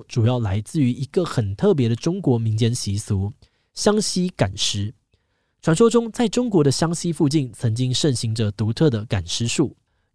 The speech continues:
由于湘西的地形大多是崎岖的这个山地哦，土地的资源相对贫瘠，导致许多年轻人只能够去外地打拼，人口流失非常的严重。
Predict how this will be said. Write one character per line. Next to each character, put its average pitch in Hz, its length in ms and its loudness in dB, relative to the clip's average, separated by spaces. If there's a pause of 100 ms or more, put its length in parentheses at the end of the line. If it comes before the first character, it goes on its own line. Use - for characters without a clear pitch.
由 185 120 2
于 233 100 4
湘 247 240 0
西 247 140 -2
的 220 100 4
地 220 160 -2
形 127 280 -2
大 170 180 2
多 135 160 4
是 139 180 2
崎 - 300 -4
岖 151 220 -2
的 143 100 4
这 117 140 -2
个 - 20 -2
山 110 300 -2
地 117 180 -2
哦， 98 180 -6
土 107 200 -2
地 131 160 2
的 110 80 2
资 135 180 0
源 113 180 4
相 110 200 0
对 113 100 0
贫 101 240 -10
瘠， 120 220 -2 (400)
导 147 100 4
致 254 160 2
许 160 140 0
多 185 120 6
年 175 160 2
轻 208 160 -2
人 151 160 4
只 139 140 -2
能 110 100 0
够 120 140 0
去 - 140 -2
外 127 160 4
地 110 100 -6
打 - 200 -8
拼， 143 340 -2
人 117 200 2
口 120 200 2
流 107 200 2
失 120 220 0
非 113 180 0
常 95 140 -2
的 92 80 -4
严 87 160 -8
重。 117 260 -2